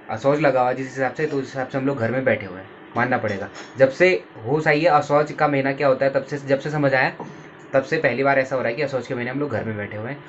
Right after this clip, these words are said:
और इतनी बारिश हो रही है लाइफ में फर्स्ट टाइम।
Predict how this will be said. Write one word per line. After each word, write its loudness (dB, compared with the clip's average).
और 2
इतनी 0
बारिश 2
हो -8
रही -14
है -10
लाइफ 2
में 0
फर्स्ट -4
टाइम। -4